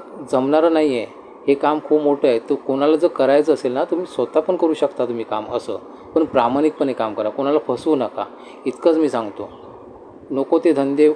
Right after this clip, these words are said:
खूप वाढले, तर ते धंदे मला नाही करायचे आहेत, समजलं ना? आणि मी आ-, प्रामाणिकपणे, आतापर्यंत वीस वर्षात मी प्रामाणिकपणे काम केलं,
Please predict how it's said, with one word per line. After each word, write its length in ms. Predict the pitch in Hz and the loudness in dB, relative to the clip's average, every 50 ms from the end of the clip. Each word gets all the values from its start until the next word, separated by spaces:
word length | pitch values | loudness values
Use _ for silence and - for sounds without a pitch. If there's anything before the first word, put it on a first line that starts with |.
| - - - | 0 -6 -2
खूप 220 | - 151 165 165 | 2 4 4 6
वाढले, 320 | 156 135 123 117 113 120 120 | 6 4 4 2 0 -2 -2
तर 140 | 120 - 139 - - | -2 -4 -6 0 2
ते 100 | 147 151 | 2 2
धंदे 260 | 143 139 139 135 147 | 2 0 0 0 0
मला 200 | 139 135 135 139 | 0 2 0 2
नाही 220 | 131 127 135 139 | 2 2 0 0
करायचे 360 | 131 120 110 104 98 - - | 0 -2 -4 -4 -4 -6 -10
आहेत, 140 | 101 - - - - - - - - - - - | -12 -12 -14 -20 -20 -20 -20 -20 -20 -20 -10 -2
समजलं 300 | 147 143 143 131 123 120 | 0 0 0 0 0 -4
ना? 80 | 123 135 - - - - - - - - - - - | -6 -8 -10 -14 -20 -20 -20 -20 -20 -20 -20 -10 -8
आणि 140 | 123 123 131 | -6 -4 -2
मी 140 | 139 147 | 0 0
आ-, 120 | 147 131 135 | 0 0 0
प्रामाणिकपणे, 640 | - - 131 123 135 147 156 165 151 - 156 156 156 | 0 0 0 0 0 0 -2 -2 -2 -2 0 0 0
आतापर्यंत 440 | 139 131 - 143 143 143 143 131 | -2 -2 -2 -2 -2 0 -2 -2
वीस 200 | 127 143 131 - | -2 -4 -2 0
वर्षात 260 | 143 135 131 - 143 143 - | -2 -2 -2 -2 -6 -4 -4
मी 100 | 143 143 | -6 -6
प्रामाणिकपणे 560 | - - 131 123 131 139 147 - - 147 147 | -4 -4 -4 -2 -2 -4 -6 -4 -4 -4 -4
काम 220 | 139 135 127 123 | -2 -2 -4 -4
केलं, 280 | 120 - 120 117 120 120 | -6 -8 -6 -6 -6 -6